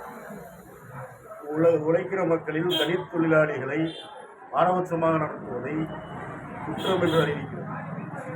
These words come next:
ஆனால், துரதிர்ஷ்டம், தமிழ்நாட்டின் உள்ளாட்சி துறையே அந்த குற்றத்தை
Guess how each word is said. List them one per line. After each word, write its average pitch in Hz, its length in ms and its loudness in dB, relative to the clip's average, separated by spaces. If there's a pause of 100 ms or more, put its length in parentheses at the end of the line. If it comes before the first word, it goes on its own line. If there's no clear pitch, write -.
(160)
ஆனால், 160 260 2
துரதிர்ஷ்டம், 151 600 2 (880)
தமிழ்நாட்டின் 156 600 4 (160)
உள்ளாட்சி 180 420 6 (140)
துறையே 190 460 6
அந்த 165 200 4
குற்றத்தை 156 540 0